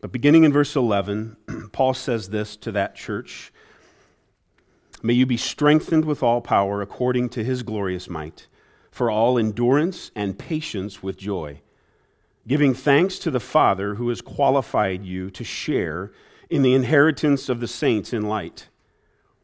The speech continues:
He has delivered us from the domain of darkness and transferred us to the kingdom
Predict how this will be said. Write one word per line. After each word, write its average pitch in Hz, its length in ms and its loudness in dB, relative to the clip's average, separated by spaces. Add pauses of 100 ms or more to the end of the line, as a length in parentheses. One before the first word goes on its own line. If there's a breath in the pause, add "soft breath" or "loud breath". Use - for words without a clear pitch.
(240)
He 131 120 2
has 131 100 -2
delivered 131 500 4
us 95 340 -2
from 113 220 -4
the 110 80 0
domain 107 540 -2
of 95 140 -8
darkness 98 680 -6
and 101 160 -2
transferred 104 600 -6
us 90 240 -8
to 98 140 -10
the 85 80 -12
kingdom 87 560 -6